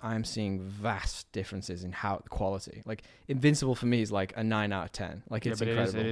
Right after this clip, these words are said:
Speaker 2: is, like, a pretty hard thing to compare. It's, like, an animated
Speaker 1: Well, no, all,
Speaker 2: show
Speaker 1: it's, it's a lot of similar themes. It's about
Speaker 2: versus,
Speaker 1: age,
Speaker 2: like,
Speaker 1: it's
Speaker 2: a
Speaker 1: about aging, um, aging superheroes, and
Speaker 2: Yeah.
Speaker 1: there's, there's mysteries involved.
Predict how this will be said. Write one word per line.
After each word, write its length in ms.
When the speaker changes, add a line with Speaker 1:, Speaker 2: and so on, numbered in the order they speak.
Speaker 2:
is, 60
like, 240
a 80
pretty 320
hard 280
thing 160
to 60
compare. 380
It's, 120
like, 120
an 100
animated 640
Speaker 1:
Well, 260
no, 160
all, 220
Speaker 2:
show 320
Speaker 1:
it's, 120
it's 140
a 60
lot 120
of 60
similar 280
themes. 520
It's 160
about 240
Speaker 2:
versus, 240
Speaker 1:
age, 60
Speaker 2:
like, 80
Speaker 1:
it's 100
Speaker 2:
a 40
Speaker 1:
about 180
aging, 480
um, 500
aging 240
superheroes, 880
and 100
Speaker 2:
Yeah. 100
Speaker 1:
there's, 180
there's 160
mysteries 460
involved. 380